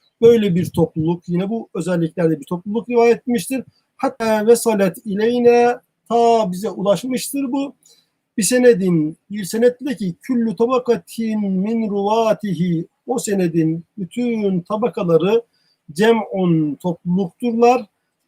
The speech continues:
Öyle bir toplulukturlar ki, "ya la yettefikune", ittifak etmiyorlar, etmezler. "Ala kezibin", yalan üzerine, "min mebde'i telakki anir rasuli", Resul Efendimiz'den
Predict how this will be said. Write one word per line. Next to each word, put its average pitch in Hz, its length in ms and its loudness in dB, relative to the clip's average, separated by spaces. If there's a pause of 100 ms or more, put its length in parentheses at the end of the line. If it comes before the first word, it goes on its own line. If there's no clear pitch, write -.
(180)
Öyle 208 200 2
bir 233 120 -2
toplulukturlar 240 680 0
ki, 175 80 -4
"ya 226 300 2
la 247 140 4
yettefikune", 226 1040 2 (180)
ittifak 226 440 -4 (340)
etmiyorlar, 180 840 0 (140)
etmezler. 233 760 2 (320)
"Ala 220 360 0
kezibin", 233 1040 -4 (140)
yalan 175 280 2
üzerine, 247 640 0 (280)
"min 226 240 2
mebde'i 240 480 0
telakki 226 680 -2
anir 214 340 -2
rasuli", 226 680 -2
Resul 233 240 2
Efendimiz'den 202 1080 -2